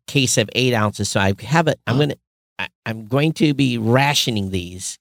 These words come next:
Speaker 1: So, Rob, if you see me drinking the orange Red Bull, make sure you tell me, "Todd, you need to ration that." So.
Speaker 2: Hey, Todd, one, one challenge that I would like to challenge us both on is how we can grow this show on YouTube,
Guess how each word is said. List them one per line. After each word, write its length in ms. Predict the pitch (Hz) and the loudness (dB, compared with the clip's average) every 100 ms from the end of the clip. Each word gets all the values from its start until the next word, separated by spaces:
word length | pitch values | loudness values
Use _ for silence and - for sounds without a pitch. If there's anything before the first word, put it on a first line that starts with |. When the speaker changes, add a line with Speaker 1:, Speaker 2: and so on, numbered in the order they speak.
| _ _ _ _ _ - | _ _ _ _ _ -4
Speaker 1:
So, 180 | - | 2
Rob, 340 | 113 117 123 110 | 4 4 4 0
if 120 | 107 | -2
you 60 | 120 | 0
see 180 | - 156 | 0 0
me 120 | 147 | 0
drinking 400 | 135 135 143 123 | 0 0 0 -2
the 80 | 120 | 0
orange 320 | 131 131 107 | 2 2 2
Red 240 | 120 117 | 2 2
Bull, 240 | 107 110 104 | 2 4 4
make 260 | 107 113 | 2 0
sure 200 | - 123 | 0 0
you 140 | 113 104 | 2 2
tell 160 | 117 | 0
me, 120 | 107 98 | 0 0
"Todd, 400 | 113 110 101 95 _ | 2 2 0 -6 _
you 120 | - | -4
need 160 | 104 104 | -2 0
to 60 | 98 | 0
ration 400 | 101 101 - 82 | 0 -2 -4 -6
that." 200 | 73 - - - | -8 -8 -10 -8
So. 360 | - 85 87 _ _ _ _ - - 359 | -4 -4 -4 _ _ _ _ -12 -4 -2
Speaker 2:
Hey, 80 | 165 | 2
Todd, 220 | 262 180 | 4 6
one, 400 | 151 202 240 196 - - _ - - | 6 6 4 0 -10 -20 _ -18 -2
one 180 | 185 220 | 0 0
challenge 460 | - 220 247 220 151 | 2 2 2 0 -2
that 120 | 139 | 0
I 120 | 151 | 0
would 200 | 165 143 | 0 0
like 220 | 143 151 | 0 0
to 500 | 196 185 143 131 113 113 _ - | -2 0 0 0 -2 -12 _ -4
challenge 440 | - 160 196 131 | 2 4 4 4
us 120 | 123 | 0
both 280 | - 156 185 | 2 2 2
on 240 | 120 110 | -2 -2
is 180 | 113 110 | -4 -6
how 560 | 117 120 127 127 127 131 | -2 2 4 4 0 -4
we 240 | 147 131 | 0 0
can 220 | 143 143 113 | 2 0 0
grow 280 | 127 123 143 | 4 6 6
this 180 | 117 | 2
show 400 | - - 117 110 | -2 -4 -4 -4
on 160 | 107 107 | -6 -2
YouTube, 440 | 123 214 - 113 | 0 0 -2 -8